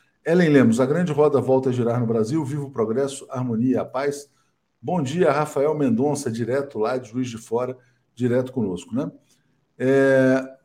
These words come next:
não sei se você viu ontem, aqui tem um comentário da Maria Vilela, tá dizendo, "Breno Altman, até Putin já reconheceu que violou as normas internacionais." Ontem,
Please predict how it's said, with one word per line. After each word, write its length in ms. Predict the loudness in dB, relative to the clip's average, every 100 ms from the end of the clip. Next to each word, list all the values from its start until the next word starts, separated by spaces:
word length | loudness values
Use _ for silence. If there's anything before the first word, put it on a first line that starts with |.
| _ _ _ _ _
não 120 | -4 -2
sei 180 | -2
se 80 | -2
você 240 | -2 0 -2
viu 240 | 0 -2
ontem, 480 | -2 -4 -2 -4 -4
aqui 220 | -12 -12
tem 160 | -8 -8
um 60 | -4
comentário 400 | -4 -2 -2 0
da 100 | 0
Maria 300 | 2 2 2
Vilela, 360 | 2 2 2
tá 120 | 0
dizendo, 300 | -4 -4 -8 -14 _ _ _
"Breno 260 | -4 0 2
Altman, 420 | 2 2 -6 -6
até 240 | -8 -4 -4
Putin 440 | -4 -6 -6 -6
já 140 | -2
reconheceu 500 | -2 -2 -4 -4 -6
que 100 | -8
violou 260 | -4 2 2
as 100 | 2
normas 360 | -2 -2 -4 -6
internacionais." 800 | -6 -6 -6 -6 -6 -6 -8 -16 _ _ _ _ _
Ontem, 560 | -4 -2 -2 -2 -4 -4